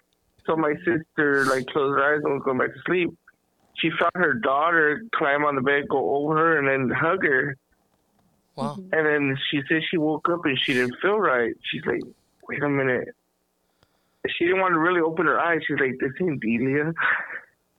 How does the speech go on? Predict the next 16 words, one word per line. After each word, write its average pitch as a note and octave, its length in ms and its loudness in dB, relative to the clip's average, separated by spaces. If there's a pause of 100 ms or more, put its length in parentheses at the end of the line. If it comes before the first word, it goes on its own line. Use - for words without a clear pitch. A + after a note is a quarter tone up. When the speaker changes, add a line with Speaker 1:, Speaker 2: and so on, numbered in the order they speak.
(200)
Speaker 1:
So D#3+ 180 2
she's D3 220 0
like, C#3+ 320 0 (560)
"You're C#3+ 220 2
not D#3+ 260 0
Delia, E3 460 0
huh?" D3+ 420 0 (300)
And C#3 200 2
the, C3 180 2
the - 220 0
entity's D3+ 500 -2
like, C#3+ 220 -2
"No." D#3+ 840 -2 (960)
And C3+ 180 -4
she's D3 180 -2
all, D3 400 0